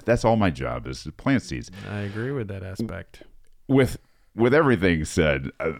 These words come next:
Speaker 1: like, I, I know we're, I mean, we're hitting t-, two hours and twenty-five, f-,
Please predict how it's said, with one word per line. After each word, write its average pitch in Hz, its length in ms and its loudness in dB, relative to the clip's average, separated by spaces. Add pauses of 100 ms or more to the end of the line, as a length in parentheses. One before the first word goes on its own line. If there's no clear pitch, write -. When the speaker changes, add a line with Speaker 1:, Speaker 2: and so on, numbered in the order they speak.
Speaker 1:
like, 78 220 -4
I, 92 180 4
I 95 100 4
know 95 140 6
we're, 82 240 2 (420)
I - 40 -12
mean, 76 200 -2
we're 104 120 0
hitting 73 300 2 (100)
t-, - 100 -16 (180)
two 123 240 4
hours 98 240 2
and 71 140 -4
twenty-five, 69 580 -2 (960)
f-, - 180 -20